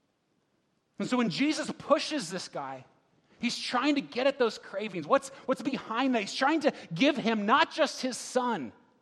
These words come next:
but himself.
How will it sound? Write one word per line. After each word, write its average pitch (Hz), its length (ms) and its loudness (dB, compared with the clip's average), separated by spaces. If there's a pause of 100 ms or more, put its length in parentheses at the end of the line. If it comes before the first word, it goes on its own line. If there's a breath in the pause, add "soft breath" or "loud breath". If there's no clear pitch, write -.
(1800)
but 202 80 -4
himself. 233 720 -2